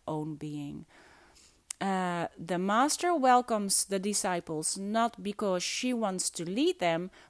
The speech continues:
but because she has so much to share. Together, they create an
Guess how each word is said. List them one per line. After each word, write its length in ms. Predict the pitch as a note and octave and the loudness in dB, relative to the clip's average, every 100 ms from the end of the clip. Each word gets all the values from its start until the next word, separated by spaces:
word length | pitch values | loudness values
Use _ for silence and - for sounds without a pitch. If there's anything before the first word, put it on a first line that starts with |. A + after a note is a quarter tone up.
| - F3+ | -18 -2
but 320 | C4+ C#4 F#3+ - F3 | 6 6 6 -2 -6
because 480 | F#3 - G#3 G3+ - | -6 -2 0 0 -2
she 380 | - - A3 G#3 | -6 -2 -2 -4
has 400 | F3+ F#3 F3+ - | -4 -4 -2 -2
so 400 | - - F#3+ F3 | 0 0 0 0
much 420 | F3+ E3+ - - | -2 -4 -4 -4
to 120 | - F3 | -6 -6
share. 500 | - D#3+ C#3+ D3+ - _ _ _ _ - - - - | -4 -4 -4 -6 -10 _ _ _ _ -10 -10 -10 -4
Together, 640 | F#3+ G#3+ A#3 C4+ D4 D#4 - - - - | 2 8 8 10 8 6 -2 -20 -20 -4
they 240 | F#3 F#3+ | 4 4
create 480 | G#3 A#3 A3 F#3+ F#3+ | 4 2 4 4 2
an 220 | - F3 | 0 -4